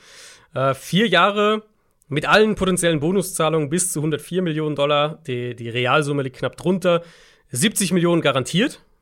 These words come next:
Ähm, Diggs ist damit noch für die nächsten sechs Jahre an die Bills gebunden, also sehr langfristig jetzt. Und ja, also wie gesagt, Wide Receiver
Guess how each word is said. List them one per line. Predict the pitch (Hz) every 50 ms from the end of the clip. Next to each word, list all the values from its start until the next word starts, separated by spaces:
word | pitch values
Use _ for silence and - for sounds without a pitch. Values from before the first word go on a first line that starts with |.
| _ _ _
Ähm, | 127 131 131 127 127 131 131 131 131 131 - - - - - - - _ _ _ _
Diggs | 147 160 170 165 - 151
ist | 131 123 -
damit | 143 139 143 139 139
noch | 139 127 -
für | - - 139 135
die | 123 131
nächsten | 135 135 - - 139
sechs | 120 127 143 156 - -
Jahre | 151 143 135 143
an | 131
die | 131
Bills | 123 139 131 - -
gebunden, | 123 127 190 226 - - 208 208 185
also | 147 120 123 120 113 - - - - - - - - _ _
sehr | - 120 113 113 143 165 175
langfristig | 165 170 180 185 - 170 160 - 160 143
jetzt. | 143 165 165 165 -
Und | 156 175 175 139 156
ja, | 156 160 226 262 - -
also | - 139 131 139 139
wie | 160
gesagt, | 151 147 160 180 175 -
Wide | 127 151 170
Receiver | 185 170 - 175 170 180 170 175 180 165